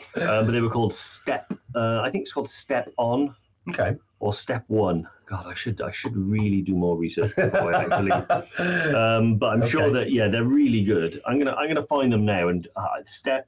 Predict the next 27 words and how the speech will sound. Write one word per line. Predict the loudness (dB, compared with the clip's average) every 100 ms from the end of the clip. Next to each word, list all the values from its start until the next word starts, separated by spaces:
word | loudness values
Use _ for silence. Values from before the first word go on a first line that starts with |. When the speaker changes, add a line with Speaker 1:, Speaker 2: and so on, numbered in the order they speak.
| -6
Speaker 1:
Is | -4
that | -2 -4
Decathlon | -8 -8 -8 -4 -6 -6
just | -10
popped | -10 -10 -10
up | -10
there, | -10
Dave? | -10 -8 -2
Speaker 2:
Uh, | 0 0
that's | -2 -4 -6
some, | -4 0 0
um, | 0 0 0 0
we'll, | -2
we'll, | -2 -2 0
we'll | -2
get | -4 -8
to | -10
those | -14 -14 -14
in |
a | -14
minute. | -8 -4
Speaker 1:
We'll | -2
get | -2
to | -4
those. | -4 -4
Brilliant, | -2 2
Speaker 2:
Yeah, | 2